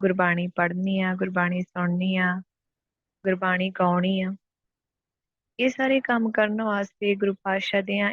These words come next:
ਇਹਨਾਂ ਪਿਆਰੇ ਅਸੂਲਾਂ ਨੂੰ, ਇਹਨਾਂ ਪਿਆਰੀਆਂ ਗੱਲਾਂ ਨੂੰ ਮੰਨਣ ਵਾਸਤੇ ਆਪਾਂ ਇਸ ਰਸਤੇ ਤੇ ਚੱਲਣਾ ਆ। ਇਸ ਰਸਤੇ ਤੇ ਚੱਲਣ ਵਾਸਤੇ ਮਾਇਆ ਜੋ ਆ, ਆਪਾਂ ਨੂੰ ਰੁਕਾਵਟ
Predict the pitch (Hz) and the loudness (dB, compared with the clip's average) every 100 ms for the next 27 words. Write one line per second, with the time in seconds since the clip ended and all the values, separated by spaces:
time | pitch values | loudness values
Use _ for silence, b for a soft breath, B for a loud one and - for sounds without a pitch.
0 | - 196 202 214 - 196 190 202 - - | -4 -4 -2 -2 0 0 2 -2 -6 -10
1 | 208 185 185 190 190 208 196 226 226 202 | -4 2 4 4 2 0 0 0 0 0
2 | 190 208 196 196 196 202 214 190 190 214 | 0 0 2 0 0 -2 2 2 2 0
3 | 226 202 185 - _ 190 196 240 _ _ | 0 0 -2 -4 _ -6 -6 -8 _ _
4 | _ _ _ _ _ _ _ _ 208 - | _ _ _ _ _ _ _ _ -12 -10
5 | - 220 226 233 233 _ _ _ _ _ | -2 0 0 -2 -6 _ _ _ _ _
6 | _ _ _ _ _ _ - 214 208 208 | _ _ _ _ _ _ -4 -2 2 0
7 | - 208 202 220 208 190 185 185 190 180 | 0 -2 2 4 4 4 4 4 2 2
8 | 185 _ _ _ _ _ _ _ _ _ | -4 _ _ _ _ _ _ _ _ _
9 | - 240 240 240 - 247 247 240 226 220 | 2 4 6 4 2 0 2 2 2 0
10 | 226 220 208 208 - - 226 240 _ _ | 0 0 0 -2 -4 0 0 -2 _ _
11 | - 196 185 185 214 226 214 196 196 226 | 0 2 4 4 2 2 0 -2 -2 -6
12 | _ _ _ _ _ - 202 208 214 202 | _ _ _ _ _ -10 -4 0 2 2
13 | - 185 180 | 0 0 -2